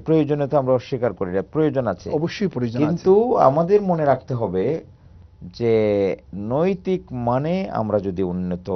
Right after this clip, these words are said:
Speaker 1: না হই,
Speaker 2: হুম, হুম।
Speaker 1: একটা, এক ধরনের গুনাহ হচ্ছে ব্যক্তিগত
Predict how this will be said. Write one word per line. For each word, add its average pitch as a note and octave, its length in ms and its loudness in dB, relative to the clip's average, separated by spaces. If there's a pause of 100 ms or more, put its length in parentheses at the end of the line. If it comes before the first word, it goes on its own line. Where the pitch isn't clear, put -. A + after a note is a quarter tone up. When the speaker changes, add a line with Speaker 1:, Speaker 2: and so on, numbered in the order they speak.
(140)
Speaker 1:
না A2+ 200 -2
হই, F2+ 320 -8 (1080)
Speaker 2:
হুম, F3+ 220 4
হুম। C#3+ 160 -6 (180)
Speaker 1:
একটা, F#3+ 640 -4
এক C3 220 -2
ধরনের G3 340 0
গুনাহ D3+ 400 0
হচ্ছে A#2+ 540 -4 (400)
ব্যক্তিগত A#2+ 840 0